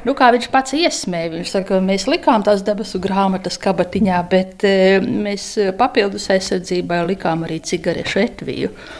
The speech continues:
lai arī tā pasargā. Bet no tām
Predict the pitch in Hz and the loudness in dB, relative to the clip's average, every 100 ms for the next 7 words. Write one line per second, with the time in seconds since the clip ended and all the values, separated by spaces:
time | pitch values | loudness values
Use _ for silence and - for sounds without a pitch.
0 | - - 185 175 165 165 240 - - - | -12 -2 0 2 0 2 0 0 -8 -6
1 | 180 175 147 - - - - - 180 185 | -6 -6 -4 -4 -4 -12 -16 -2 2 4
2 | 185 - 196 190 190 180 | 2 0 2 2 2 0